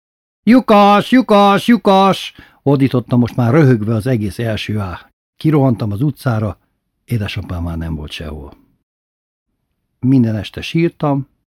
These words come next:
Memi sírt velem. Bátyó is mélységesen együtt érzett.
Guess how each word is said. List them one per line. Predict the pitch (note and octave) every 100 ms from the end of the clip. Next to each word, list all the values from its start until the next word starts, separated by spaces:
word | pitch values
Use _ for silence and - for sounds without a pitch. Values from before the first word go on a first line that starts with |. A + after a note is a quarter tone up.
| _ _
Memi | B2 A#2+
sírt | A2+ - A2+ -
velem. | E2+ F2 F2 _ _ _ _ _ _ _ _ _
Bátyó | - B2 D#3 D#3 A#2+
is | A#2 G2+
mélységesen | A#2+ C#3+ C#3+ - G#2+ F#2 F2 G#2
együtt | G#2 F2+ E2+ -
érzett. | E2+ D#2+ E2 - _ _